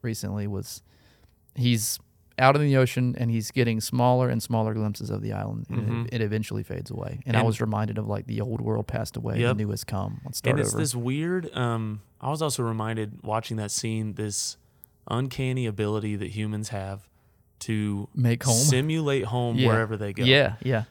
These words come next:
Speaker 2: Um, because we, we need it so badly.
Speaker 1: Mm-hmm.
Speaker 2: We long for it so badly.
Speaker 1: Right.
Speaker 2: And so even when we're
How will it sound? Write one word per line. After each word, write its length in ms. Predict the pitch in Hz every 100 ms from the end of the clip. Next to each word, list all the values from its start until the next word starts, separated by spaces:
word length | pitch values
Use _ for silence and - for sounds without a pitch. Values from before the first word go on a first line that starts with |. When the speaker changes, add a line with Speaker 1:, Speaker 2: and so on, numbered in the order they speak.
| -
Speaker 2:
Um, 380 | 113 110 107 98 -
because 680 | 117 - 123 113 107 - - _ _ _ _ _ _ _ -
we, 440 | 127 139 131 120 -
we 140 | 117
need 280 | 120 127 139
it 120 | 123
so 340 | - - 113 113
badly. 420 | 110 107 101 107
Speaker 1:
Mm-hmm. 140 | 107
Speaker 2:
We 100 | 113
long 360 | 107 113 120 123
for 260 | - 113 110
it 100 | -
so 200 | 110 107
badly. 460 | 107 110 110 104 95
Speaker 1:
Right. 200 | 95 - -
Speaker 2:
And 100 | -
so 160 | 110 113
even 320 | 117 131 147 127
when 180 | 123
we're 260 | 113 107 104